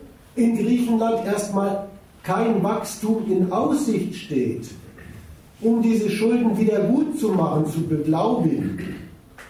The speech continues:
zieht man die Konsequenz, dann müssen die begrenzt werden. Dann darf es dort keine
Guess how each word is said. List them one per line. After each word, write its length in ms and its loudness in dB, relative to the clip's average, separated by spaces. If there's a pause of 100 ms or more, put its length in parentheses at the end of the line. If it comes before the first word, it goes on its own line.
(2000)
zieht 320 -4
man 240 2
die 140 0
Konsequenz, 960 0 (120)
dann 240 0
müssen 300 0
die 120 -2
begrenzt 760 -2
werden. 480 -12 (1800)
Dann 240 2
darf 420 0
es 300 -2
dort 480 0 (260)
keine 640 2